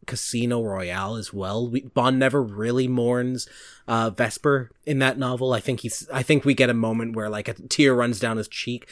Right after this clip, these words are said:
but this sounds like James Bond sobs into the ocean. Uh, and yeah,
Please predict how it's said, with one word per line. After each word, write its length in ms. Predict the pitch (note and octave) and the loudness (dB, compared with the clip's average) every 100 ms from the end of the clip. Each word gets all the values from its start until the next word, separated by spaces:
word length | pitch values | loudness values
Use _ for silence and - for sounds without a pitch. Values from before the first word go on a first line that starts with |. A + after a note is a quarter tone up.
| - - | -18 -4
but 140 | - A#2 | 0 4
this 180 | D#3 - | 4 6
sounds 260 | D#3 C3 | 4 4
like 300 | A#2+ G#2 G2 _ - | 0 -2 -4 _ -6
James 300 | A#2+ A2+ G2+ | -2 0 -2
Bond 300 | - F#2 F#2 | -8 -8 -6
sobs 640 | - - G2+ F2 E2+ - - | -2 0 -2 -4 -8 -10 -4
into 200 | C#3+ B2 | -2 -2
the 200 | A2 A2+ | -2 -4
ocean. 500 | G2+ G2+ - F2+ F2 - - - - | -4 -4 -6 -8 -12 -16 -20 -20 -6
Uh, 320 | C#3+ A#2 A#2 | -2 0 0
and 560 | - D3 D#3 E3+ E3+ D#3 | 0 0 2 2 0 0
yeah, 240 | D3 F#3+ | 0 0